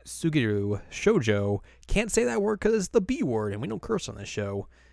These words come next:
Nakin from Dio Medea. With nothing left to lose, ordinary high school student Haruka Shinozaki confesses to beautiful, diligent class representative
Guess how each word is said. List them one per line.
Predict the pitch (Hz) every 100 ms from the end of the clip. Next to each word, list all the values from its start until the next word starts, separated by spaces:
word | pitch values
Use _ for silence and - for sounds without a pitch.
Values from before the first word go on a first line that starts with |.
| _ -
Nakin | 110 110 - 104 95 104
from | - 110 101
Dio | 123 156 147
Medea. | 135 123 - - - - _ _ _ _ _ _ _ _ _ - _ -
With | 101
nothing | 151 165
left | 160 -
to |
lose, | 113 175 120 113
ordinary | 117 117 110
high | 120
school | - 117
student | - 123 117 110
Haruka | - 131 123 131 123 117
Shinozaki | 107 - 147 117 151 180 104 104
confesses | 113 120 120 117
to | 123
beautiful, | 156 202 175
diligent | 151 180 175 147
class | - 180
representative | 208 139 110 104 104